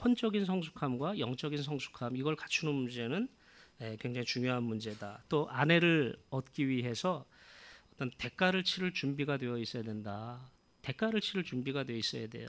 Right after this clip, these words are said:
아담처럼. 음. 또 여자의 경우에는 뭐라고 말씀드렸냐면 삶의 목적이 하나님 안에서 정리되지만 또 하나 더 추가돼야 될 건 뭐냐?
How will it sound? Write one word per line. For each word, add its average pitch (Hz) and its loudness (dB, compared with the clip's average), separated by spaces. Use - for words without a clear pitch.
아담처럼. 113 -4
음. 120 -10
또 143 4
여자의 190 8
경우에는 180 6
뭐라고 151 4
말씀드렸냐면 127 2
삶의 170 8
목적이 139 0
하나님 233 8
안에서 185 4
정리되지만 151 4
또 214 8
하나 226 6
더 160 0
추가돼야 202 4
될 160 2
건 156 2
뭐냐? 131 -2